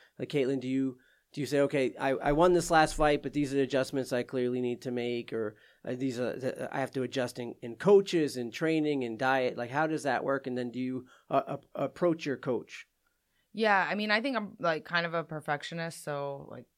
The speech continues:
Speaker 2: the second I'm, like, walking to the locker room after and I'm like, "Oh, I shoulda did this, this part," you know, even
Speaker 1: Oh,
Speaker 2: if
Speaker 1: wow,
Speaker 2: I
Speaker 1: that quickly.
Speaker 2: Yeah, I'm pretty, like, I know it right away. Like, "Oh, I shoulda did this. This wasn't working. I gotta do this more." You just kind of, the best way to feel that isn't through sparring, it's through the actual fight, which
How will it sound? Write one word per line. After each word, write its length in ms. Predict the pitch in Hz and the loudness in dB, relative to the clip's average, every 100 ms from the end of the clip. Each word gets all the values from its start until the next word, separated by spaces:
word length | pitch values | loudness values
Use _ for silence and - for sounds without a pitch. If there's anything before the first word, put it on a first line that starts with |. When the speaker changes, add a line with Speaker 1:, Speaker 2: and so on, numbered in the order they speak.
| _ | _
Speaker 2:
the 120 | - | -16
second 420 | - 160 143 139 135 | -6 -2 -2 -2 -2
I'm, 100 | 156 | -2
like, 200 | 143 127 | -2 2
walking 380 | 143 147 151 | 2 2 -2
to 60 | 135 | -6
the 80 | 127 | -2
locker 340 | 135 131 139 | 0 0 -2
room 120 | 135 | -4
after 300 | 131 143 - | 0 0 0
and 100 | 139 | -4
I'm 60 | 147 | -4
like, 160 | 151 180 | -6 -2
"Oh, 40 | |
I 240 | 202 190 | 0 0
shoulda 240 | 175 214 214 | -2 -6 -4
did 160 | 214 | -4
this, 220 | 202 214 - | -2 -2 -4
this 160 | 208 | -10
part," 300 | 202 196 175 | -2 0 0
you 180 | 196 180 | -4 -6
know, 160 | 147 147 | -6 -6
even 240 | 190 196 | -2 2
Speaker 1:
Oh, 40 | |
Speaker 2:
if 60 | 170 | 4
Speaker 1:
wow, 200 | 135 180 | 6 4
Speaker 2:
I 20 | |
Speaker 1:
that 200 | 135 135 | 4 2
quickly. 320 | - 131 - | 0 -4 0
Speaker 2:
Yeah, 500 | 240 247 226 190 170 156 | 4 8 8 8 6 4
I'm 140 | 196 | 0
pretty, 240 | 214 214 | 0 2
like, 180 | 202 190 | 2 2
I 120 | 175 | 2
know 220 | 196 214 190 | 4 4 4
it 40 | |
right 200 | 185 175 | 4 4
away. 320 | 165 165 151 | 4 4 4
Like, 140 | 151 190 | 2 2
"Oh, 40 | |
I 180 | 226 208 | 2 2
shoulda 260 | 180 202 | -2 -6
did 160 | 185 175 | -6 -2
this. 320 | 190 185 185 | 2 2 0
This 160 | 196 190 | -6 -6
wasn't 240 | 185 185 | -4 -2
working. 440 | 175 180 185 175 170 | -2 -2 -2 -4 -4
I 100 | 175 | -2
gotta 180 | 180 | -2
do 140 | 175 180 | -4 -2
this 240 | 175 175 | -2 -2
more." 280 | 180 170 165 | -4 -4 -4
You 140 | 170 | -4
just 180 | 175 190 | -6 -6
kind 160 | 202 180 | -2 -2
of, 160 | 160 - - - _ - | -2 -6 -20 -20 _ -6
the 80 | |
best 260 | 196 214 214 | 4 4 4
way 140 | 214 | 0
to 100 | 180 | 0
feel 320 | - 170 170 180 | -2 -2 0 4
that 420 | 185 190 190 - | 4 6 4 0
isn't 360 | 170 151 156 - | -6 -6 -8 -8
through 420 | 156 151 147 147 | -8 -8 -8 -10
sparring, 460 | - 151 147 147 | -6 0 0 0
it's 160 | 139 - | -6 -10
through 160 | 147 139 | -10 -6
the 120 | 131 | -4
actual 360 | 139 - 135 | -6 -6 -10
fight, 440 | - 131 143 156 - | -4 -2 0 0 -4
which 400 | 147 131 - - | -8 -8 -14 -18